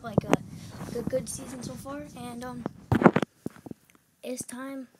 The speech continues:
Oh, and if you guys have not seen the last couple episodes, I suggest you do. They were absolute bangers. And guess what? You need to check all these, those episodes out. And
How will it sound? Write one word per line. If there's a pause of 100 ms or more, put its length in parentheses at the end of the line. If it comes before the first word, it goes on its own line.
(500)
Oh,
and
if
you
guys
have
not (360)
seen
the
last
couple
episodes, (100)
I
suggest
you
do. (520)
They
were (100)
absolute (260)
bangers. (1300)
And
guess
what? (360)
You
need
to
check
all
these,
those
episodes
out. (580)
And